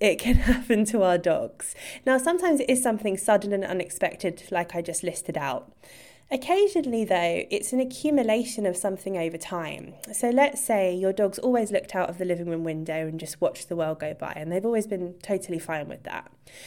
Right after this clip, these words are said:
And then one day they're doing that and you're busy out in the back garden or doing something, you're not there with them, maybe you're at work, and something happens that frightens them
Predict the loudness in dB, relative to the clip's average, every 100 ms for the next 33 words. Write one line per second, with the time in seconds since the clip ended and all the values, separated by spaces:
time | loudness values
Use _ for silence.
0 | -14 -4 0 2 4 4 4 4 4 4
1 | 2 2 0 0 -2 -2 -2 2 2 0
2 | -2 -2 -4 -4 -6 -4 -6 -6 -8 0
3 | 2 4 4 6 6 6 4 4 4 6
4 | 6 4 2 2 4 6 8 6 4 2
5 | 4 4 2 0 -2 2 2 2 0 0
6 | 0 -2 -4 -10 -20 -16 -16 -16 -18 -6
7 | -2 0 0 0 2 2 0 -4 -6 -8
8 | -4 -2 -2 -2 -2 -2 -4 0 2 0
9 | -6 -6 -6 -8 -8 -12